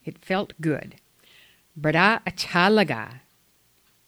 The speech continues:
Steve,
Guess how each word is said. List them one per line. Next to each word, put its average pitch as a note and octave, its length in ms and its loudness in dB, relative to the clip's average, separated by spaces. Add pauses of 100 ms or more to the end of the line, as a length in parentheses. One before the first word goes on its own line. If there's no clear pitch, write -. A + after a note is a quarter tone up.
(1800)
Steve, C#3+ 520 -4